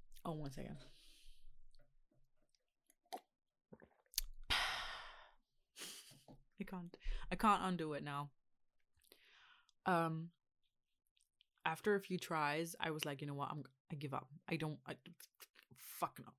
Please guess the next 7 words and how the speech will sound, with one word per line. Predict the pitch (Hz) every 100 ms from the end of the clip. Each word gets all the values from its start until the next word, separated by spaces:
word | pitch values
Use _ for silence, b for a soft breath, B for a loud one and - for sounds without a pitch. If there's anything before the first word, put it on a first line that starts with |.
| _ _ _
Fuck | - 180 175
no. | 170 165 180 b b b b b b _ _ -
Nope. | 151 185 247 - - - 180
Not | 170 175 196
with | 240
me. | 214 208 214 - 139
Bye-bye, | 139 160 220 196 185 185 190